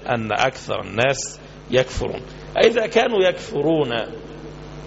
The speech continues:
بهذه النعم الحسية الظاهرة أو بأعظمها على الإطلاق، وهي نعمة إنزال المطر من السماء الذي لا قوام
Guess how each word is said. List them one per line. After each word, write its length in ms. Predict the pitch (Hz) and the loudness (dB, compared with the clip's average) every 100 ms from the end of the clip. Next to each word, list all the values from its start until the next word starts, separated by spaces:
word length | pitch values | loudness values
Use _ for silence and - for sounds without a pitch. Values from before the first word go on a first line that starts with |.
| - - - - - - - - - - | -12 -12 -12 -12 -10 -10 -10 -12 -10 2
بهذه 520 | 135 139 196 170 160 | 6 8 6 4 -4
النعم 440 | 147 156 175 151 135 | -2 0 2 2 -2
الحسية 680 | 117 123 117 - 156 156 135 | -4 -4 -4 0 2 4 2
الظاهرة 640 | 110 110 120 123 160 151 | 2 2 4 4 4 4
أو 300 | 160 202 165 | 4 2 2
بأعظمها 840 | 170 151 120 135 175 160 131 117 - - - - - - | 2 2 0 0 -2 -2 -6 -6 -8 -12 -20 -20 -18 -8
على 280 | - 147 151 | 2 4 2
الإطلاق، 840 | 143 123 - 127 131 - - - - - - - - - - - - | 0 -8 0 2 2 0 -12 -16 -16 -16 -16 -16 -14 -10 -10 -4 4
وهي 640 | 123 120 147 143 123 - - - 117 | 4 6 4 4 2 -2 -10 -8 -2
نعمة 460 | 123 143 127 113 - | 2 2 2 -2 -2
إنزال 440 | 113 104 131 135 | -6 4 4 4
المطر 520 | 107 107 127 - 117 101 - - - - | 0 2 2 4 0 -2 -14 -18 -18 -10
من 140 | 113 120 | -2 0
السماء 680 | 113 - 110 120 147 - - | 0 0 2 4 2 0 -6
الذي 360 | 110 123 120 | 0 0 0
لا 260 | 113 131 - | 2 2 2
قوام 500 | 123 131 147 143 123 | 2 6 6 4 0